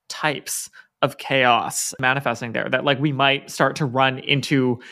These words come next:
enemies that have been experienced in other pantheons here, or that if chaos stirs, they might run into other people down there trying to fight against it, calling it a different name or something. Um,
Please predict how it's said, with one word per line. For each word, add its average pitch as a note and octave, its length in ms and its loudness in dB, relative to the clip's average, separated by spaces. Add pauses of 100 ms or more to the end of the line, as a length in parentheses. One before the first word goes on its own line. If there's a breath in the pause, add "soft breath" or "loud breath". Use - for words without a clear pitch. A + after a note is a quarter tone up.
enemies D3 560 0
that C3+ 160 2
have C3 120 -6
been C3 100 -4
experienced B2+ 480 -8
in - 80 -14
other B2 160 -6
pantheons A#2+ 600 -6
here, B2 260 0
or C3+ 240 -4
that C3+ 300 4 (300 soft breath)
if - 320 0
chaos E3 500 2
stirs, C#3+ 600 4
they E3 120 2
might F#3 260 2
run D#3+ 160 4
into D#3+ 320 -2
other D3+ 200 2
people D3 420 0
down C3 380 0
there B2 200 4
trying C3+ 300 -2
to B2 240 -8
fight - 720 -2 (400 soft breath)
against D#3 540 -2
it, A#2 360 2 (480 soft breath)
calling C#3 380 2
it A#2+ 240 4
a - 60 -2
different B2 440 0
name C3+ 680 -4
or F#3+ 200 -2
something. A3+ 500 -4 (100)
Um, C3+ 420 4